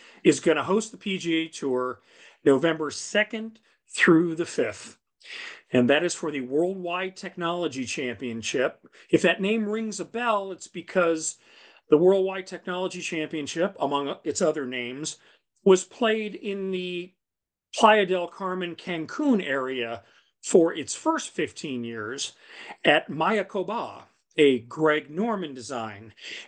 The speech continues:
And when those folks decided that they were gonna go and host the Live Golf events,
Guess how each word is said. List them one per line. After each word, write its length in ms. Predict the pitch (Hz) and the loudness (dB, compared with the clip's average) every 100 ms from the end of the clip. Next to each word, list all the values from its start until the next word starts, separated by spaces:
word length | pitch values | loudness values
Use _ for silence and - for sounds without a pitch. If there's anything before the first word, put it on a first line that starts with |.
| _ | _
And 260 | 147 147 143 | 4 6 0
when 160 | 139 | -2
those 280 | 139 233 277 | 0 -2 -2
folks 300 | - 226 220 | -4 -4 -4
decided 760 | - 175 202 190 190 175 160 147 | -10 -10 -4 -4 -2 -4 -6 -4
that 180 | 156 156 | -4 -2
they 120 | 175 | -2
were 180 | 196 185 | -2 -4
gonna 200 | 180 156 | -6 -8
go 420 | 180 170 165 175 | -6 -4 -4 -8
and 120 | - 120 | -12 -4
host 540 | 190 165 151 - - _ _ _ _ _ | 0 0 0 -8 -16 _ _ _ _ _
the 480 | 220 151 151 147 - | -2 2 2 -2 -6
Live 400 | 151 165 226 208 | 0 6 6 4
Golf 420 | 185 147 131 120 - | -2 -2 -2 -6 -12
events, 640 | 123 135 120 139 180 - | -6 -2 -2 -4 -6 -8